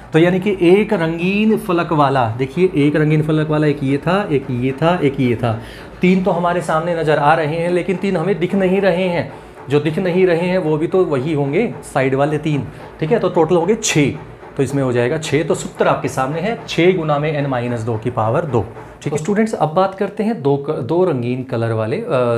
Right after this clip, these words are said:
Speaker 1: दो रंगीन फलक वाले क-, अ, जो घनों की संख्या कितनी है। तो दो रंगीन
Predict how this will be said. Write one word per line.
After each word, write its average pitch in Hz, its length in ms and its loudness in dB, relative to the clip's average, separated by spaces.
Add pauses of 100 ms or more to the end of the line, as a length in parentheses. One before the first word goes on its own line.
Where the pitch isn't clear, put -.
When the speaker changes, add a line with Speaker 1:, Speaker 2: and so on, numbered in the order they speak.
(120)
Speaker 1:
दो 135 160 0
रंगीन 135 320 -2
फलक 131 340 -2
वाले 117 260 -2
क-, 135 100 -12
अ, 120 260 -2
जो 113 280 -8
घनों 113 300 -2
की 123 140 -4
संख्या 113 400 -4
कितनी 107 320 -6
है। 104 200 -6 (280)
तो 151 60 0
दो 143 180 2
रंगीन 180 340 0